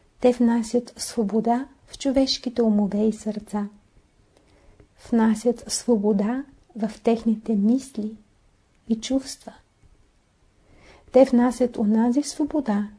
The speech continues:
която прави човешкия дух, човешката душа, човешкият ум и човешкото сърце напълно свободни,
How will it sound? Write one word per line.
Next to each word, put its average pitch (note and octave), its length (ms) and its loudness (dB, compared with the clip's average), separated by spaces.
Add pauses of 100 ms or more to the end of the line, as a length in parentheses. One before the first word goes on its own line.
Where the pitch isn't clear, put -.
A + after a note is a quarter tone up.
(600)
която A3 380 0
прави A3 300 0
човешкия A3+ 720 -4
дух, G#3+ 280 -6 (1000)
човешката A#3 680 -2
душа, A3 520 -2 (800)
човешкият A3+ 800 0 (120)
ум B3+ 220 0 (580)
и G#3+ 80 -8
човешкото A3+ 720 -2
сърце C4+ 560 -4 (640)
напълно D4+ 760 0
свободни, A3+ 720 0